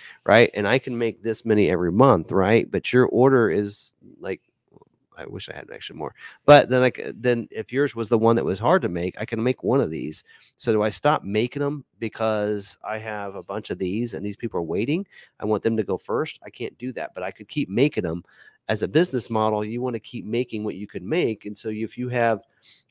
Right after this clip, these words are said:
you know, orders for this, you'll go ahead and schedule those orders so you can build those blue pins,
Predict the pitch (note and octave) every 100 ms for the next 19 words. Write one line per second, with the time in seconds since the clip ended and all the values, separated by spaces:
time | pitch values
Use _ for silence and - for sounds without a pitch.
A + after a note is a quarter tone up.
0 | _ _ _ _ - - A#2 G#2+ G#2+ -
1 | B2+ D3 A2 F#2+ - - G#2 D#2 E2 A#2
2 | - - A2 B2 B2+ B2+ C#3 B2 A#2 -
3 | C3 A2 A2 G#2+ - E3+ F#2 G#2 - -
4 | - - - A2 A2+ A2+ G#2+ D3 B2+ F#2+
5 | F2+ G2 - G2+ - D3 C3 F2 G#2 -